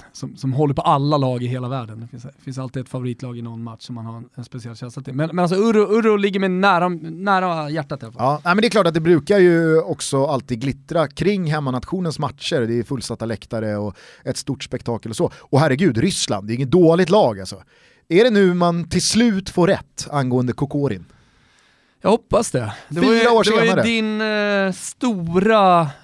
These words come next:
Speaker 2: Spaning.
Speaker 1: spaning och passion under <laughs> hela V M fjorton, att följa Kokorin, som du tyckte hade potential att bli världens bästa fotbollsspelare.
Speaker 2: Ja,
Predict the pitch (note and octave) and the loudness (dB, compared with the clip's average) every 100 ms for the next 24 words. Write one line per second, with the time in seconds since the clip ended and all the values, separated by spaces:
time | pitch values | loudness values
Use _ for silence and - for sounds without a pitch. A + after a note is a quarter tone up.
0 | - - B2+ C3+ F#2 - - - - E3 | -10 -4 -2 -4 -8 -12 -14 -16 -8 0
1 | G#3 F3+ F3+ G#3+ G3+ E3+ D#3 D3 C#3+ C#3 | 2 2 0 0 2 2 2 2 2 0
2 | C3+ B2+ B2+ - F3+ - B3 G#3 C#3+ C#3 | -2 -4 -6 -2 -2 0 0 2 2 0
3 | C3+ C3+ C3+ - G3+ E3 E3+ C#3 - F#3 | 0 0 -2 2 2 4 2 0 0 0
4 | D#3 C#3+ E3 E3+ C3+ G#3 D3 B2+ - F#3 | 0 0 0 0 0 -2 -2 -4 -4 -2
5 | D3+ C#3 C3+ C3 C#3 F#3 F3 C3+ A#2+ D3+ | 0 0 -2 -4 -4 -2 0 -2 -4 -6
6 | C#3 C#3+ - B2 - - - F3 E3 D3 | -4 -6 -8 -10 -10 -20 -6 -2 0 0
7 | D3+ E3 C#3+ E3 D#3+ C3+ C3+ B2 D3+ D#3 | 0 0 0 2 2 2 -2 2 2 4
8 | D3 C#3 C#3+ C#3 - C3+ C3+ C3+ B2+ A2+ | 2 -2 0 -2 -2 -6 -4 -6 -6 -6
9 | C#3 C3 C3 - G#2 C#3+ | -6 -6 -10 -12 -10 -10